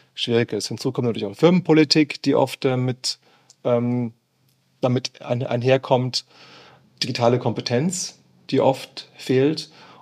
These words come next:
und eben genau dieses iterative Arbeiten mit in Phasen denken, iterativ arbeiten, agil arbeiten, zurückfallen auf andere Phasen. Das ist sehr schwierig, deswegen nehmen wir meistens den leitenden Part ein bei solchen,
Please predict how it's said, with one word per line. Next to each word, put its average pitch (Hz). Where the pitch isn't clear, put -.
und 123
eben 123
genau 117
dieses 117
iterative 117
Arbeiten 110
mit 110
in 117
Phasen 107
denken, 107
iterativ 113
arbeiten, 107
agil 110
arbeiten, 107
zurückfallen 104
auf 90
andere 110
Phasen. 110
Das 123
ist 110
sehr 120
schwierig, 135
deswegen 120
nehmen 120
wir 120
meistens 110
den 113
leitenden 104
Part 104
ein 101
bei 101
solchen, -